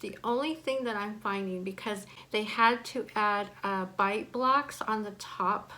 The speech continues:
of my teeth up here, so that when I bite down, my bite is even with my back molars. As I'm talking, it is hard to talk. When I had the top braces put on, it was hard to talk too.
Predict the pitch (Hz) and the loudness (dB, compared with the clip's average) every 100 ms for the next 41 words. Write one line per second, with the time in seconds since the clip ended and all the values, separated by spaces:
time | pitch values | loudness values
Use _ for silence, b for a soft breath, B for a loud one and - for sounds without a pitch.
0 | - 220 202 208 214 - 233 226 196 - | -8 -4 -4 -4 -6 -6 -4 -4 -6 -8
1 | - 196 247 262 B B B - 233 214 | -6 -2 -2 -4 B B B -6 -2 0
2 | 208 202 202 202 190 185 190 - 196 202 | 0 -2 -2 -4 0 0 0 -2 0 2
3 | 233 262 277 B B 208 214 196 196 196 | 0 -2 -6 B B -4 -2 0 0 0
4 | 196 220 202 190 214 208 220 208 196 185 | 0 -2 -2 -4 -4 -2 -2 -2 -4 -2
5 | 190 185 190 185 185 175 175 73 69 - | -2 0 -2 -2 -4 -2 -2 -4 -6 -8
6 | - 196 196 202 - 247 254 - 190 196 | -6 -4 -2 -4 4 4 4 -2 -4 -2
7 | 196 B B - 226 220 220 226 - 202 | -4 B B -2 2 4 2 0 0 0
8 | 196 190 - - 214 - - B B B | 0 -2 -8 -2 -2 -2 -8 B B B
9 | B B - 220 226 220 - - 208 214 | B B -2 2 2 0 -4 0 2 2
10 | 226 226 285 320 320 180 - - 220 214 | 2 2 4 4 2 -4 -8 0 4 4
11 | - - 220 233 - 240 - 247 220 214 | 2 0 0 0 -2 -6 -4 -2 0 0
12 | 208 202 226 220 208 190 190 - 190 185 | -2 -4 -4 0 0 2 -2 -2 -2 -2
13 | - - - - - - 202 175 | -8 -20 -20 -20 -18 -4 -2 -2